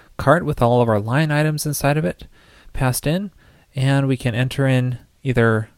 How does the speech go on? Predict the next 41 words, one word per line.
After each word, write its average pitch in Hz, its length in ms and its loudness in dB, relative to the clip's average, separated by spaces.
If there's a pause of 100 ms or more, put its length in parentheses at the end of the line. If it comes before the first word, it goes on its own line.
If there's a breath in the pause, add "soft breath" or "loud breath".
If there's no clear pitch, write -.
a - 60 -16
credit - 360 -4
card 151 260 2
number, 156 420 -2 (320 soft breath)
so 143 260 2
the 131 160 0
user 127 440 4
doesn't 127 320 2
have 131 260 -2
to 123 100 -6
have 120 200 0
a 110 40 0
PayPal 123 420 -2
account 120 340 -2
if - 80 -6
they 107 100 -2
don't 117 200 -6
ha-, 117 180 -4 (220)
have 113 220 -4
one, 117 200 -2
they 110 80 -4
can 110 100 -6
still 113 220 -2
check - 280 -4
out, 123 240 0 (420 loud breath)
or 165 200 2
if 160 120 -2
they 127 100 2
do 139 120 0
have 139 180 -2
a 131 40 -6
PayPal 131 380 -2
account, 131 300 -6
they 123 80 -6
could 110 140 -8
just 107 220 -4
enter 113 320 -6
in 110 120 -2
their 107 100 -6
information 107 460 -8
here. 123 340 -4